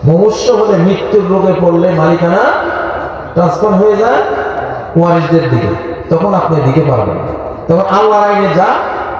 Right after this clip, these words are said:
তা হবে। এখন যেটা দিতে পারবেন, এটাও আল্লাহর আইন। সুস্থ আছেন, মালিকানা ট্রান্সফার হয়নি, আপনার কাছে আছে, আপনার সম্পদ আপনি দুই মেয়েকে পুরোটাই দিতে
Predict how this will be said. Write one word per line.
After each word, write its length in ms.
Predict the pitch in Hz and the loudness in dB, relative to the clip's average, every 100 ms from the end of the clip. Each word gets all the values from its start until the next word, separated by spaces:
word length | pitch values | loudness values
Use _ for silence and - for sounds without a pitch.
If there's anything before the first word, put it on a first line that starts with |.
| - | -4
তা 100 | 123 | -2
হবে। 1080 | 117 110 - - - 104 - - - - - | 0 -2 -4 -8 -10 -10 -12 -14 -14 -10 -2
এখন 220 | 139 254 | 0 0
যেটা 180 | 311 330 | 0 0
দিতে 180 | 349 311 | 2 2
পারবেন, 420 | 302 302 294 262 | 2 2 2 2
এটাও 140 | 254 294 | 4 2
আল্লাহর 320 | - 202 190 | 2 2 2
আইন। 180 | 151 214 247 - - - | 2 0 -2 -6 -4 0
সুস্থ 240 | 247 - | 0 2
আছেন, 300 | 247 - 214 | 0 0 0
মালিকানা 420 | 185 185 180 175 | 0 0 0 0
ট্রান্সফার 400 | 170 170 165 185 | 0 0 0 0
হয়নি, 220 | 160 156 139 | 0 0 0
আপনার 260 | 135 156 151 | 0 0 0
কাছে 240 | 165 185 | 0 0
আছে, 280 | 127 139 202 - - - | -2 0 0 -2 -6 -4
আপনার 260 | 240 233 254 | -2 0 0
সম্পদ 380 | 247 254 262 | 2 2 2
আপনি 260 | 240 214 262 - - - - - - - - - 135 | 2 0 0 -2 -4 -6 -8 -10 -12 -14 -16 -10 0
দুই 200 | 165 147 | 2 4
মেয়েকে 300 | 147 147 185 - | 2 2 -2 0
পুরোটাই 360 | 165 147 180 | 0 2 2
দিতে 220 | 170 151 | 0 0